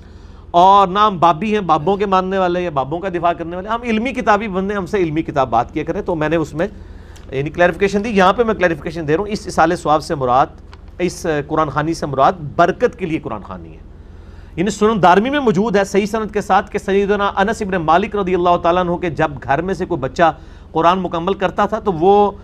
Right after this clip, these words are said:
लोगों को जमा करके दुआ, यानी इज्तिमाई दुआ करवाया करते थे। ये भी साबित है कुरान खानी के एंड के ऊपर।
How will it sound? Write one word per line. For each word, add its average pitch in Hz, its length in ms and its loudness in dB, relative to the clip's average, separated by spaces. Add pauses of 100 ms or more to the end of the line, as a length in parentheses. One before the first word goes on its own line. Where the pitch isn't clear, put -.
(380)
लोगों 175 300 2
को 202 120 0
जमा 196 260 2
करके 190 460 0 (380)
दुआ, 175 760 6
यानी 165 180 -2
इज्तिमाई 180 360 2
दुआ 160 220 4
करवाया 151 340 0
करते 127 280 -14
थे। - 160 -18
ये 160 100 0
भी 202 120 2
साबित 139 340 0
है - 100 -16 (580)
कुरान 160 200 -2
खानी 147 220 -2
के 147 100 -4
एंड 131 200 -6
के 104 80 -10
ऊपर। 87 220 -14